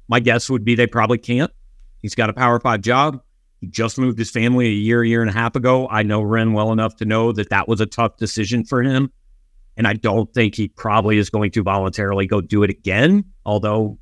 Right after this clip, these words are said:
Missouri is certainly closer to home for his family and his wife's family than Morgantown, West Virginia is. Um,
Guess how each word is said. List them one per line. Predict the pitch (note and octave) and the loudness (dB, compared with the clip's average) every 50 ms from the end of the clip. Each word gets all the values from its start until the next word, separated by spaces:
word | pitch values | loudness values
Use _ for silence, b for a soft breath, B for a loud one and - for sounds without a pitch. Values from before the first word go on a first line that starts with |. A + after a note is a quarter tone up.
| - - | -18 -12
Missouri | F2+ F#2+ G2+ G2+ G#2+ G#2 G2 G2 | -8 -6 -4 -2 0 0 0 0
is | G2+ - | -2 -2
certainly | - G#2+ G2+ - - G#2 G#2 G2+ G2 G2 - _ - - - _ - - _ _ _ _ | -2 -4 -4 -4 -4 -6 -4 -4 -4 -6 -8 _ -20 -20 -20 _ -20 -20 _ _ _ _
closer | - C3+ C3+ B2+ - C#3+ B2+ | 0 2 2 2 2 0 -2
to | G#2+ - - B2+ B2 A#2 A2 | -2 0 2 2 4 4 2
home | G#2+ B2+ B2+ A#2+ B2 A#2+ A#2 A#2+ A2+ | 2 0 2 2 2 2 0 0 -2
for | - G#2+ G#2+ G#2+ G#2+ G#2 G2+ G2+ F#2+ | -4 -2 -2 0 0 0 0 -2 -4
his | F#2+ B2 A#2+ | -4 -4 -4
family | - - A#2+ A2+ A2 G#2+ G#2+ | 0 0 2 2 2 2 0
and | G2+ | 0
his | G2+ G2 F2 | -2 -2 -2
wife's | G2 G2+ G2 F#2 | -2 -2 -2 -2
family | - - G2+ F#2 F2+ F2+ F#2 F2 | -2 -2 -2 -2 -2 -2 -4 -4
than | D2+ - F#2+ F2+ F2 E2+ E2 E2 E2 - | -2 -2 -2 0 0 -2 -4 -6 -6 -6
Morgantown, | F#2 F#2+ F#2 F2 E2+ - - G2 F2+ E2+ | -6 -6 -6 -6 -8 -8 -6 -6 -6 -6
West | F2 F2 F2 - | -8 -8 -10 -10
Virginia | - F2 E2+ B2 D3 C#3+ A#2 G2 F2+ - | -12 -4 2 4 6 6 6 4 0 -4
is. | - F2 D#2+ D2 _ _ - _ _ - | -8 -12 -12 -12 _ _ -20 _ _ -10
Um, | A2 G#2 G2+ G2 F2+ F2+ E2+ | -6 -6 -6 -6 -8 -10 -14